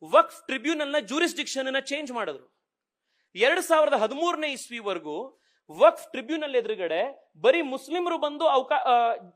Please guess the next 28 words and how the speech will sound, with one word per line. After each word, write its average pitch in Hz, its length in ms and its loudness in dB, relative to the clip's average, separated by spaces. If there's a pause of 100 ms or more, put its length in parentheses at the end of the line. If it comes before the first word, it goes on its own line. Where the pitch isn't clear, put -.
(560)
ಕೇಸ್ಗಳನ್ನ 302 480 0
ಹಾಕ್ಬೋದಿತ್ತು, 240 800 -4 (2000)
ಬೇರೆ 330 240 8
ಯಾರಿಗೂ 320 280 4
ಕೂಡ 311 160 2
ಜಡ್ಜ್ಮೆಂಟ್ 285 440 2
ಕೊಡ್ಲಿಕ್ಕೆ 277 340 -6
ವಕ್ಫ್ 262 240 -6
ಟ್ರಿಬ್ಯುನಲ್‌ಗೆ 277 460 -8
ಅಧಿಕಾರ 240 320 -2
ಇರಲಿಲ್ಲ. 175 340 -10 (800)
ಎರಡ್ 277 260 4
ಸಾವಿರದ 320 320 4
ಹದಿಮೂರರಲ್ಲಿ 269 1040 -2 (880)
ಎಕ್ಸ್ಪ್ಯಾಂಡ್ 339 540 2
ಮಾಡಿ 285 240 2
ಜ್ಯೂರಿಸ್ಡಿಕ್ಷನ್ 214 720 -10
ಅನ್ನ, 151 140 -12 (500)
ನಾನ್ 262 340 4
ಮುಸ್ಲಿಮ್ಸು 339 600 -2
ಕೂಡ 311 240 2
ವಕ್ಫ್ 277 260 2
ಟ್ರಿಬ್ಯುನಲ್ 294 360 -6
ನ 285 40 2
ಸುಪರ್ದಿಗೆ 294 480 2
ಬರೋದಕ್ಕೆ 262 360 4
ಅವಕಾಶ 233 300 0
ಮಾಡಿಕೊಟ್ರು. - 680 -14